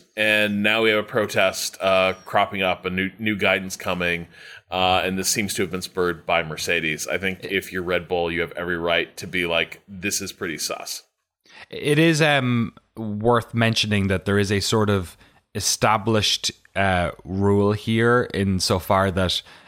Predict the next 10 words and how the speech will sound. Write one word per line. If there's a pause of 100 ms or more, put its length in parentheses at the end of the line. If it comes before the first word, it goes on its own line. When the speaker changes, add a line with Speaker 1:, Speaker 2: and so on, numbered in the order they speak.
Speaker 2:
um,
also
race
starts
are
governed
by
something
similar,
where